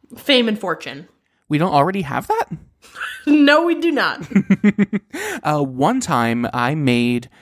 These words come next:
Speaker 2: bacon in the sous vide while, okay, s-, this was weird. This was a Chef Steps thing I'll link in the description, but it was such a weird recipe where you just take bacon, that's, like,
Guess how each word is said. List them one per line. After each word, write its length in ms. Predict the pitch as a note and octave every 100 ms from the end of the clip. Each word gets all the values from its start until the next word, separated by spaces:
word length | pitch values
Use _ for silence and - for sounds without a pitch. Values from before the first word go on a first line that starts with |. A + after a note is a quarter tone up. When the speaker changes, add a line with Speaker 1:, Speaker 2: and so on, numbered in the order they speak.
| _ _ _ _ _ -
Speaker 2:
bacon 480 | D#3+ A#3 A#3 A3 G3+
in 200 | F3+ F3
the 80 | E3
sous 320 | - D#3+ C3
vide 380 | A#2+ G#2+ A#2 - -
while, 800 | C3+ B2+ A#2+ B2 A#2+ A#2+ A#2 - - - - _ _ _ _ _
okay, 240 | D3 A2 -
s-, 140 | D#3 -
this 240 | F3+ A#3
was 160 | G#3+ C#3+
weird. 240 | D3 C#3+
This 140 | - A#2
was 120 | E3+
a 40 |
Chef 260 | - C3 -
Steps 280 | - A2+ -
thing 160 | B2+
I'll 120 | A2+ A2+
link 220 | A2+ A#2
in 80 | A2+
the 260 | A2 A2 A2+
description, 600 | A#2+ A2+ A2+ - A#2 A2
but 240 | B2 B2 - - - -
it 140 | D#3
was 140 | G3 F#3+
such 480 | - F#3+ F#3+ - -
a 80 | D3
weird 680 | C3+ B2+ C3 C3+ C3 B2+ A#2+
recipe 760 | A#2 A2+ A#2+ A2+ - A2 G2+ C3
where 440 | B2 B2+ A#2 A2 A2+
you 200 | A#2 A#2
just 180 | A#2+ -
take 240 | G3+ -
bacon, 440 | B2+ A#2 A#2 A2+ _ _ _ -
that's, 200 | C3+
like, 140 | B2+